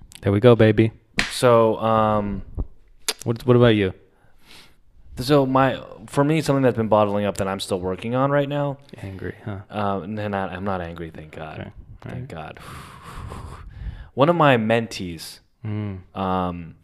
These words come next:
Speaker 2: her name is Skylar. She's awesome. She sent me, like, a text message, like, three days ago. No, sorry, not three days ago. It's been a while since I saw you.
Speaker 1: Mm-hmm.
Speaker 2: A week and three days ago. And she asked, "How do you deal with failure?"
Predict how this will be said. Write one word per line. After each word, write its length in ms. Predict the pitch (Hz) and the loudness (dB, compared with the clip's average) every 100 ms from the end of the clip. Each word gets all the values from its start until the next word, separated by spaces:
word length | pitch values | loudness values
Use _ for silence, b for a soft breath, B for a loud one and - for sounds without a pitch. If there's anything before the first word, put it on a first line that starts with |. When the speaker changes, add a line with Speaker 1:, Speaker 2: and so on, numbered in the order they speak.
| B B B _ _ | B B B _ _
Speaker 2:
her 100 | - | -2
name 160 | 113 110 | 0 2
is 160 | 98 - | 0 0
Skylar. 420 | 95 90 90 92 | 0 2 0 0
She's 320 | - 92 85 - - - - - - - | -2 -6 -10 -16 -20 -20 -20 -20 -20 -12
awesome. 400 | 95 85 - 95 | -8 -8 -8 -6
She 280 | 95 113 107 b b b | -6 -6 -8 b b b
sent 200 | - 160 | -2 0
me, 100 | 180 | 2
like, 140 | 143 113 | 2 2
a 40 | |
text 320 | 107 117 113 110 | 0 0 0 -2
message, 400 | 101 - 95 107 | -4 -4 -4 -4
like, 160 | 95 | -6
three 280 | - 107 107 | -6 -6 -2
days 260 | 101 98 95 | 0 0 -2
ago. 360 | 90 78 82 - | -6 -8 -12 -2
No, 300 | - 185 160 | 10 12 12
sorry, 280 | 117 165 151 | 8 4 4
not 120 | 143 | 4
three 120 | 127 113 | 0 -4
days 200 | 107 113 | -4 -4
ago. 80 | |
It's 180 | 117 127 | -6 -6
been 140 | 127 143 | -2 0
a 60 | |
while 240 | 110 147 120 | 2 2 2
since 120 | 101 | -2
I 60 | 95 | -6
saw 160 | 98 | -6
you. 140 | 98 117 | -6 -4
Speaker 1:
Mm-hmm. 240 | 110 107 113 B | -6 -8 -10 B
Speaker 2:
A 80 | 113 | -2
week 200 | 120 165 | 2 2
and 80 | 135 | 0
three 140 | 104 95 | -4 -6
days 240 | 87 85 | -8 -10
ago. 300 | - 76 80 _ b b b b b | -14 -16 -18 _ b b b b b
And 240 | - 113 110 | 0 0 2
she 140 | 127 | 2
asked, 400 | 120 117 113 - b b b b b | 4 4 2 -8 b b b b b
"How 220 | - 180 | -6 -2
do 80 | 196 | 0
you 80 | 196 | 0
deal 160 | 151 143 | 2 2
with 160 | 120 | 2
failure?" 720 | - - 107 107 98 82 76 | -4 -4 -2 -2 -4 -8 -14